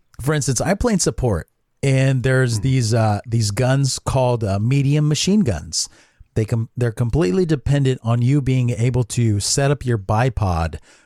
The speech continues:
Speaker 1: whether that's on a wa-,
Speaker 2: Oh,
Speaker 1: a
Speaker 2: yes.
Speaker 1: rail, a window
Speaker 2: <laughs>
Speaker 1: seal, or on the ground.
Speaker 2: Right.
Speaker 1: And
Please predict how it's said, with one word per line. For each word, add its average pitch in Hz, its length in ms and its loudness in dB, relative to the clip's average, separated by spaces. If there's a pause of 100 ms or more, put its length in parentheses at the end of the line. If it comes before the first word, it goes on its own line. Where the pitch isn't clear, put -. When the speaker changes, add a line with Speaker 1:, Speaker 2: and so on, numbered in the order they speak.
Speaker 1:
whether 95 320 2
that's 98 260 0
on 87 180 0
a 85 100 0
wa-, 127 440 0
Speaker 2:
Oh, 110 80 0
Speaker 1:
a - 40 0
Speaker 2:
yes. 113 80 0
Speaker 1:
rail, 143 440 2
a 107 60 -2
window 139 320 2
Speaker 2:
<laughs> - 0 -
Speaker 1:
seal, 135 600 0
or 107 160 0
on 120 240 0
the 117 80 0
ground. 95 440 0
Speaker 2:
Right. - 240 -4 (680)
Speaker 1:
And 139 440 0